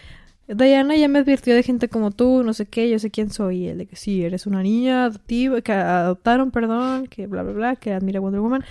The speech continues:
Pero aquí te tengo la verdad. El día que a ti te rescataron era un ataque, este, terrorista de Sons of Liberty y contra violent-, con las na-, nacionalistas violentos,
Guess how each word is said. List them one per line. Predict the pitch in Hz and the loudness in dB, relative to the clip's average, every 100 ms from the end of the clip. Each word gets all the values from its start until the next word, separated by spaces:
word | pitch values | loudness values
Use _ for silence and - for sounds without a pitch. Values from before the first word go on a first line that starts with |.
| - - - | -16 -20 -4
Pero | - 254 277 285 | 4 6 6 4
aquí | 233 - | 2 -2
te | 214 | -2
tengo | 214 240 240 | 0 2 4
la | 208 | 4
verdad. | 190 196 190 - - - _ | 4 2 0 -4 -18 -20 _
El | 247 240 | 2 4
día | 240 294 | 4 2
que | 302 | 0
a | 302 | -4
ti | 269 | 0
te | 277 | 0
rescataron | 277 - 262 - 247 226 196 - | 0 0 -2 2 2 2 -2 -2
era | 220 226 | 0 2
un | 226 | 0
ataque, | 233 233 220 - 226 220 214 202 196 - _ _ _ - _ | 0 -2 -2 0 2 2 2 0 -2 -8 _ _ _ -20 _
este, | - 214 208 208 196 - - 208 202 - | 0 4 4 4 2 -2 0 2 2 0
terrorista | - 226 233 247 - - 220 233 - - - - - | 2 4 6 4 2 2 2 2 -8 -20 -20 -20 -20
de | - 202 214 214 208 202 196 196 190 190 190 - - - 214 | -16 0 4 6 6 6 4 4 4 2 -2 -8 -20 -12 -4
Sons | - 220 233 | 2 2 2
of | 226 | 2
Liberty | 240 247 240 233 220 233 _ _ _ _ _ _ _ _ _ _ _ _ _ | 4 4 4 2 0 0 _ _ _ _ _ _ _ _ _ _ _ _ _
y | - 226 | 0 2
contra | 226 226 208 220 | 4 2 4 6
violent-, | 214 214 226 226 226 - - 208 202 | 6 6 6 4 2 -4 -6 -4 -2
con | 247 | 2
las | 226 220 - | 2 2 0
na-, | 220 202 196 | 0 0 0
nacionalistas | 185 196 208 196 196 269 269 | 0 0 0 0 0 -2 -2
violentos, | 277 269 277 294 | 0 -2 -4 -10